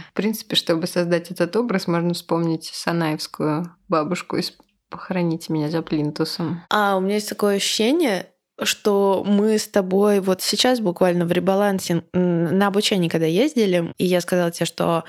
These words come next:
Speaker 2: я мыла пол там до нашего Парижа один раз в жизни, потому что моя бабушка, когда я вызвалась помочь ей по дому в детстве глубоком, она громко смеялась,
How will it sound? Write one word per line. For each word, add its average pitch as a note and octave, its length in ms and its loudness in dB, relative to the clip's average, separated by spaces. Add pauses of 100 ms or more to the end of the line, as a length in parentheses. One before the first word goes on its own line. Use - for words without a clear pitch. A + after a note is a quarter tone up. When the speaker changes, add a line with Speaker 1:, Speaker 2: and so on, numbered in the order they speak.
(240)
Speaker 2:
я E3 260 2
мыла E3+ 600 2 (160)
пол B3+ 440 2 (300)
там D#3 440 -2 (420)
до F3+ 520 2 (400)
нашего F#3 440 2
Парижа F3 680 0 (120)
один G3 300 4
раз F3 180 2
в F3 40 0
жизни, D#3 580 0 (140)
потому F3+ 260 4
что F#3+ 140 -4
моя E3+ 220 2
бабушка, F3 720 -2 (200)
когда F3+ 400 2
я E3+ 80 2
вызвалась F3 800 0
помочь F3+ 600 2
ей D#3+ 240 2
по - 180 0
дому A3 720 2
в E3+ 80 0
детстве D#3+ 540 0
глубоком, D#3 720 -2 (220)
она F3 920 2 (260)
громко F#3 540 0
смеялась, A3+ 880 0